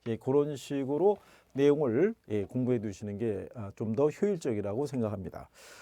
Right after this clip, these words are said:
자, 오늘 이 시간에는요, 이 사십오 페이지 가시면 하단에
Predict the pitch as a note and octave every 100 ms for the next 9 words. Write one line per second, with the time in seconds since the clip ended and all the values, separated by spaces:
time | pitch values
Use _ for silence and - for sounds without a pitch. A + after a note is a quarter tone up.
0 | - - - _ - F3 D3+ B2+ F#3 F3+
1 | G#3 G#3 G3+ F3+ D#3 - E3 D3+ D3 F#3+
2 | E3+ B2 D3 A2 B2+ A#2+ A#2 A2 D3 D3
3 | E3 D3+ - D3 B2+ B2 A2 C#3 F3+ C3+
4 | F2 - D#3+ E3+ G3 B2 C#3 G#3+